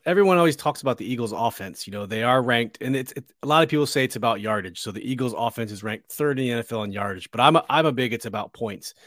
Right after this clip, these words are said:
They're second in points for in the N F L. But flip over to the defense. The defense is third in the N F L in yards allowed,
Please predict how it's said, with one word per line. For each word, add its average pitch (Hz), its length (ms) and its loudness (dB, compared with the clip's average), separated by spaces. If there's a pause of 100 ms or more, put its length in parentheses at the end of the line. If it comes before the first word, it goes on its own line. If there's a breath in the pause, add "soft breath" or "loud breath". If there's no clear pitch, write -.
(260 soft breath)
They're 127 100 2
second 139 500 2
in 113 180 -4
points 113 320 -6
for 104 360 -8
in 101 120 -16
the 101 80 -12
N 98 100 -14
F 95 160 -18
L. 95 240 -12 (240 loud breath)
But - 260 2
flip 208 280 0
over 190 180 4
to 156 100 -4
the 147 120 4
defense. 117 680 -4
The 127 80 -8
defense 208 460 0
is 123 140 -8 (260)
third 226 400 4
in 180 160 -2
the 170 140 2
N 165 100 0
F 143 180 -6
L 151 220 0
in 120 80 -4
yards 120 320 -4
allowed, 120 400 -2